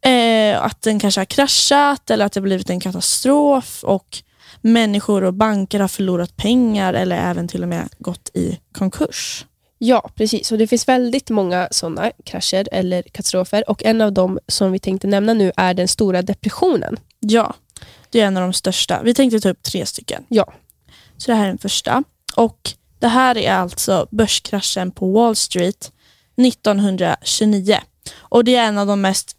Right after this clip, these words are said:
Speaker 1: kända historiska börskrascherna. Har ni pratat om det i skolan i din klass?
Speaker 2: Ja, såklart. Jag har skrivit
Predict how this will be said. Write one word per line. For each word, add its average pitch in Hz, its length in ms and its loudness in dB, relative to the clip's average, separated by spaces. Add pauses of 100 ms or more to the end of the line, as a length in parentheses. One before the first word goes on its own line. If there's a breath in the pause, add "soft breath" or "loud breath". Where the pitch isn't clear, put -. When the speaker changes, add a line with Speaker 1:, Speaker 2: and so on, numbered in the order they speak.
(160)
Speaker 1:
kända 196 600 2
historiska 180 640 -2 (180)
börskrascherna. - 680 -4 (400 soft breath)
Har 233 100 2
ni 269 160 6
pratat 196 400 -2
om 180 140 0
det 175 320 -2
i 180 180 -4
skolan 185 360 -2
i 190 80 2
din 214 140 2
klass? - 320 -6 (140)
Speaker 2:
Ja, 233 380 2
såklart. - 420 -4
Jag 226 40 0
har 214 40 0
skrivit - 480 -6